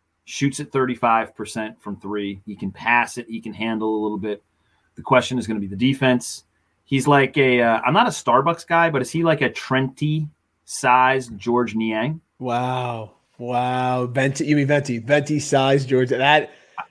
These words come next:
Speaker 2: that's gotta be the name of the podcast. I, I mean, I, I, I know he's second round, but that, you are so good at these comps, man. I swear to God, that is tremendous.
Speaker 1: We, uh, I, I, so I, I know that you, you've seen him a ton too. And, and
Speaker 2: Is
Speaker 1: as
Speaker 2: it
Speaker 1: soon as
Speaker 2: Trenta?
Speaker 1: we
Speaker 2: Is Trenta size of Starbucks? Maybe you're
Speaker 1: I,
Speaker 2: right.
Speaker 1: listen, I asked my daughters,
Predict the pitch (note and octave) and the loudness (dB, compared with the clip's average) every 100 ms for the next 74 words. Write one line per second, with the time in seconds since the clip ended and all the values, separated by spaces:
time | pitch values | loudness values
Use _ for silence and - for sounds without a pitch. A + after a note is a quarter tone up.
0 | _ - D#3+ E3+ D#3 C3 A#2+ A#2 A2+ A2 | _ 0 4 4 2 -6 -8 -10 -12 -12
1 | - D3 C#3 - - - - B2 - B2+ | -2 -2 -2 -10 -10 -6 -4 -4 -4 -4
2 | B2 A#2+ B2 C3 B2+ D#3 D#3+ D3 B2 - | -2 -4 -2 -2 0 0 2 0 -4 -8
3 | A#2 A#2 A#2 A#2+ A2 A#2 - - - - | -8 -8 -8 -10 -8 -10 -10 -20 -20 0
4 | D#3+ - E3 G3 C#3+ D3+ C#3 D3 C3 A#2+ | 2 2 2 2 2 0 0 -2 -4 -8
5 | C3 A#2 A#2+ A#2+ A2+ B2 A#2+ C3+ A#2+ A#2 | -8 -10 -12 -12 -12 -8 -4 0 0 -2
6 | A#2 C#3 C#3+ A#2+ - A2+ A#2 A2 - - | 0 2 2 0 -10 -12 -12 -12 -18 -20
7 | _ - - - - C3 C#3+ C#3 C3 A#2+ | _ -20 -20 -20 -4 6 8 10 8 8
8 | A#2+ C3 C3+ C#3+ D3 D3+ C#3 D3 D#3 D3 | 4 2 2 -2 -2 0 2 2 2 2
9 | D#3 C#3 C3+ B2+ B2+ B2 - A#2+ G#2+ G2+ | 4 4 4 2 0 -2 -2 -4 -4 -4
10 | G#2 G2 G2+ F#2+ G2 - F3 F3+ C#3+ C3 | -6 -4 -6 -6 -8 2 4 6 4 4
11 | G3 G3+ F#3+ - - G#3 A#3 E3+ D3+ F3+ | 4 4 4 2 2 2 2 0 4 4
12 | F#3 - C#3+ F3 C#4+ F3+ G#3 D4+ E3 - | 2 0 0 0 -2 0 0 4 4 4
13 | F3+ F#3+ E3+ D#3 F#3+ - A3+ B2 A#2 C3 | 0 0 2 4 4 2 -4 -2 0 2
14 | G3 G#3+ - | 0 -4 -10